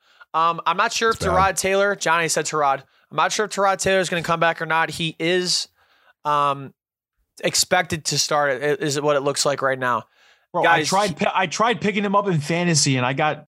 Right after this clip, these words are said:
Speaker 1: No one asked. I did too. No one cares. Work harder. Ty-, Tyrod Taylor played pretty well his first game. I forget who they played against. They,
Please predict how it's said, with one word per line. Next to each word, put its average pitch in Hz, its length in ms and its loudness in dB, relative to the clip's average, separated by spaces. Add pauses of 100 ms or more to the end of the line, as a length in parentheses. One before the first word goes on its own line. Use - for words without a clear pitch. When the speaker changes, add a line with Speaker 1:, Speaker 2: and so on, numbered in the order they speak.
Speaker 1:
No 160 240 2
one 180 180 2
asked. 151 440 0
I 156 140 2
did 170 120 0
too. 156 240 0
No 147 260 0
one 156 200 -2
cares. 139 560 -2
Work 147 220 -2
harder. 127 420 0 (1000)
Ty-, - 220 2
Tyrod 214 400 0
Taylor 233 420 2 (500)
played 196 320 0
pretty 220 260 -2
well 208 200 2
his 196 100 -4
first 180 260 -2
game. 175 180 2
I 160 80 2
forget 170 260 -2
who 175 80 2
they 170 120 2
played 156 240 0
against. 139 340 -4 (360)
They, 160 300 -2